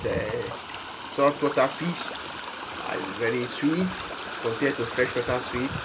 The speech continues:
You can see how the water is flowing. There is another big river at the front where the water is flowing. This is the administrative house. You can see another of their workers.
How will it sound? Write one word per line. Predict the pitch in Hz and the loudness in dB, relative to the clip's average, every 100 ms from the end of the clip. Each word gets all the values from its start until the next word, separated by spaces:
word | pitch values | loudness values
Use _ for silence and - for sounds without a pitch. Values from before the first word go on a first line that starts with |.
| - - - - - - - - - - | -6 -6 -8 -8 -8 -6 -6 -8 -8 -4
You | 135 | 0
can | 131 | 4
see | 165 | 6
how | 147 | 6
the | 131 | 6
water | 139 151 | 4 6
is | 127 - | 4 4
flowing. | 147 160 160 - - - - - - - - - | 4 6 6 4 2 -2 0 2 4 4 2 4
There | 95 | 4
is | - | 6
another | 113 147 143 139 | 6 6 6 6
big | 151 | 6
river | 143 151 | 6 6
at | 135 - - | 6 6 2
the | - | 0
front | - 165 117 120 | 6 8 8 6
where | 123 | 4
the | - 131 | 6 4
water | 131 127 120 | 6 6 8
is | - - | 6 6
flowing. | 139 139 139 - - - - - - - | 8 8 8 6 4 4 4 -2 -8 -6
This | - - | 0 2
is | 120 113 | 0 0
the | 117 104 101 92 - - | 0 0 -2 -4 -6 2
administrative | 117 113 117 - 147 147 139 131 - - - - - - - - - - - - - - - - - - - - - - | 2 4 0 0 0 0 0 -2 -4 -14 -14 -16 -14 -16 -16 -16 -16 -16 -16 -16 -14 -14 -14 -18 -18 -16 -16 -16 -10 2
house. | 113 135 147 - - - | 6 6 4 0 -4 -12
You | - | -6
can | 117 110 | -2 0
see | - 135 135 127 | 0 0 0 -2
another | 113 120 120 127 | 2 2 4 4
of | 113 110 | 2 0
their | 104 | 0
workers. | 113 127 139 151 156 | 2 4 4 4 2